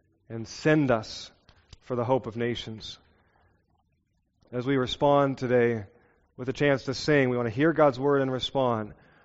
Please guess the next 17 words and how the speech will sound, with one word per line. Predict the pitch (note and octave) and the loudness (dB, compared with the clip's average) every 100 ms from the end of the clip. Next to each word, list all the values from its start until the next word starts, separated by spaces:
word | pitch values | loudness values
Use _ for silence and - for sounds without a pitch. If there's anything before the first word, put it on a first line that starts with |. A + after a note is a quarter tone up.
| _ _ _ | _ _ _
The | B2+ | -4
table | - D#3 D3+ D#3 | 6 8 8 4
is | C3+ | 4
also | D3 C3+ C#3+ | 2 2 0
open. | C3+ A2+ A2+ | 0 0 -6
There's | A2+ | -2
elements | C#3 C#3+ C#3 B2 | 2 2 0 -2
there | C#3+ C3+ | -2 0
in | C3 | 0
the | B2 | 2
back. | B2+ A2 - - _ _ _ _ _ _ - | 2 2 -2 -20 _ _ _ _ _ _ -12
If | B2+ C#3+ | -10 -2
you've | E3 D3 | 0 4
been | D3 | 6
on | C#3 D3+ D#3 | 8 8 6
a | C#3+ | 2
journey, | B2 D3 C#3+ A#2 G2+ | 2 2 2 0 -6